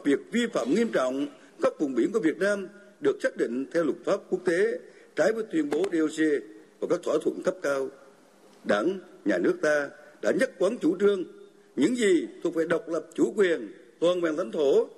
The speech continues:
chúng ta không bao giờ nhân nhượng, đồng thời giữ vững môi trường hòa bình, ổn định cho phát triển đất nước. Chúng ta đã,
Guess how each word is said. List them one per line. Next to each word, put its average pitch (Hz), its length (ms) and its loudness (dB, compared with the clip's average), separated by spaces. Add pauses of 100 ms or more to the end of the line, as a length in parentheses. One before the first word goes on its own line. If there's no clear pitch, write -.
(340)
chúng 233 160 -2
ta 226 80 2 (120)
không 196 140 2
bao 175 80 4
giờ 120 280 2
nhân 185 140 4
nhượng, 113 300 2 (640)
đồng 165 200 2
thời 147 340 0 (280)
giữ 214 160 2
vững 180 440 -6
môi 175 180 4
trường 117 220 2
hòa 135 140 4
bình, 113 320 -2 (240)
ổn - 180 2
định 104 260 -2
cho 147 100 -4
phát 180 140 -2
triển 120 120 -2
đất 170 120 -2
nước. 202 220 2 (880)
Chúng 202 180 0
ta 165 220 2
đã, 117 400 -2